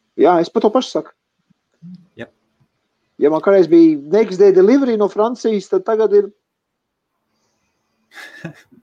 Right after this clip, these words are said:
Speaker 1: Mums tur šitas Mārtiņš arī gaida man no Francijas pēc, kas nāk.
Speaker 2: Jā.
Speaker 1: <laughs> Tieši šitas Mārtiņš arī gaida, jā. Tur arī priekš viņiem ir precīti ir. <laughs>
Speaker 2: Bruno, ir, ir liels, eh, ir liels biznes, ā, patiesībā, bērnu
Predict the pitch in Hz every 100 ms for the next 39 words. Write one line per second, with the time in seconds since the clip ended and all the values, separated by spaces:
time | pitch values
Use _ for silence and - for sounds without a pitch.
0 | _ _ _ - 156 170 175 202 202 196
1 | 202 185 - 156 170 196 180 143 135 147
2 | 147 131 - 147 - - 107 110 - 196
3 | - 139 - - - - _ _ _ -
4 | 180 - 202 - 170 170 180 - 180 170
5 | 180 143 143 139 - _ - - - 175
6 | 160 170 175 165 143 151 151 156 151 147
7 | - 208 - - _ _ _ _ _ _
8 | - - - _ 110 180 247 143 120 180
9 | 220 196 165 175 196 170 226 240 143 -
10 | 151 147 143 151 156 165 208 180 120 170
11 | 110 85 - - - - _ 98 92 90
12 | 110 87 - 92 85 98 127 127 92 135
13 | 101 - 110